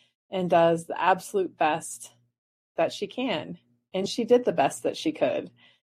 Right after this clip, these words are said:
It was a different world in the seventies and eighties.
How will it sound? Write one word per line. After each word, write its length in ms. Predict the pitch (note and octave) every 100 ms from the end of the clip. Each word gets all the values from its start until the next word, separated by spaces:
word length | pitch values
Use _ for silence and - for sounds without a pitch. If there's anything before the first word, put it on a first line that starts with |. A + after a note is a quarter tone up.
| -
It 120 | F#3
was 160 | G3
a 80 | G3+
different 360 | G3+ G3 G#3+ F3
world 420 | F#3 G#3 F3+ D#3 -
in 180 | F3
the 80 | E3+
seventies 640 | E3+ - D#3+ E3 D#3+ E3
and 120 | E3 -
eighties. 540 | D#3+ D3 C3+ C3+ -